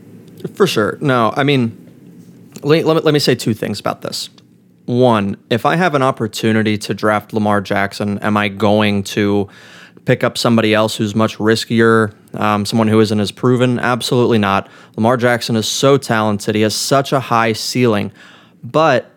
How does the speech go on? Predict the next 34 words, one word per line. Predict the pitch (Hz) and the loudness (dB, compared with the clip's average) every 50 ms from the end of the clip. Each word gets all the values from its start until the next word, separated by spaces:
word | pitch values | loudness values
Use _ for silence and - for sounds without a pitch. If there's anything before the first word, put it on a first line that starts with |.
| _ _ - | _ _ -2
I | 117 120 | -2 -2
do | 110 - - 123 127 131 | -2 0 2 2 2 4
have | 143 143 139 | 2 0 0
to | - 131 | -2 -4
say, | - - 151 143 147 135 117 | -2 0 2 4 4 4 4
I | 110 113 - - _ _ | 2 0 -2 -6 _ _
am | - 131 139 151 147 | -2 -2 0 0 0
gonna | 135 143 139 127 | 0 0 0 -2
try | - - - - 127 127 131 | -4 -4 -2 0 0 0 2
my | 131 123 120 | 0 0 0
best | 107 - 139 131 120 - | 0 0 -2 -2 -2 -4
to | - 117 | -8 -8
stay | - - 110 | -6 -4 -4
away | 107 107 110 123 135 | -2 0 2 2 2
from | 139 - - - - | 2 0 -4 -4 -4
him. | - - - - | -8 -10 -6 -4
If | - 123 - 131 | -2 0 0 0
it | 110 123 | 0 2
gets | 135 143 - - | 0 -2 -2 -2
to | - 165 156 | 2 2 2
a | 139 | 2
point | - - 131 123 123 120 - | 2 0 0 0 2 0 0
in | - 117 | 0 0
a | 110 | 2
redraft | 107 107 110 104 113 117 117 113 113 - | 2 0 0 2 2 2 2 0 -2 -2
league | - 117 113 113 107 | 0 0 2 2 0
where | - 107 | 0 -2
I'm | 107 107 113 | 0 0 0
looking | 117 117 - 117 | -2 0 -2 -2
at | 113 113 113 | -2 -2 -2
it | 110 | -2
and | 101 | -2
I'm | 110 107 | -2 -2
like, | 104 101 101 | -2 -2 -4